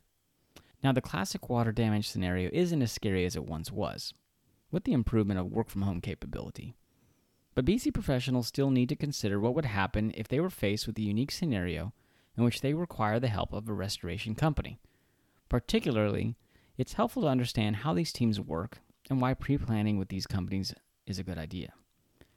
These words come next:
This week in the show, we're interviewing Ricky Wells, the general manager at ServiceMaster's Advanced Restorations.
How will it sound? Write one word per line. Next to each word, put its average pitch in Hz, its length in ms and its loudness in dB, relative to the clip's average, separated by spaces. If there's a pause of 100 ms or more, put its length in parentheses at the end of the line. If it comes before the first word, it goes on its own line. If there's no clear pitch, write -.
(120)
This 160 160 4
week 208 120 6
in 202 80 6
the 196 60 4
show, 92 280 6
we're 113 160 0
interviewing 117 400 4
Ricky 139 220 2
Wells, - 440 -2
the 117 80 -4
general 127 280 4
manager 101 520 2 (180)
at 104 120 -4
ServiceMaster's 113 880 0 (200)
Advanced 104 480 -2
Restorations. - 720 -2